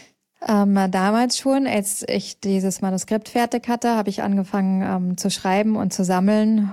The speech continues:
und letztendlich, ähm, wirklich dann mit dem Titel und mit dem Vertrag, mit dem Verlag und so weiter dann im letzten Jahr, jetzt haben wir Oktober, ähm,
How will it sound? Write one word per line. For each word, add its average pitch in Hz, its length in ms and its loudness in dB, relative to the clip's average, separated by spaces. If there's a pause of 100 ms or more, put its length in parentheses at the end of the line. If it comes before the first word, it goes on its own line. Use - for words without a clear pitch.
und 190 400 -2
letztendlich, 185 1080 -2
ähm, 170 520 -2
wirklich 185 340 -2
dann 180 280 0 (140)
mit - 440 -4 (120)
dem 180 260 -4
Titel 214 580 2
und 175 360 -2 (100)
mit 180 320 -4
dem 175 480 0
Vertrag, 175 560 0
mit 175 140 0
dem 175 100 0
Verlag 170 420 0
und 180 140 0
so 175 140 -2
weiter 175 320 0 (420)
dann 175 220 0
im 165 100 0
letzten 165 800 0
Jahr, 165 400 0
jetzt 180 260 -4
haben 185 140 0
wir 180 160 -2
Oktober, 190 600 0 (260)
ähm, 170 440 0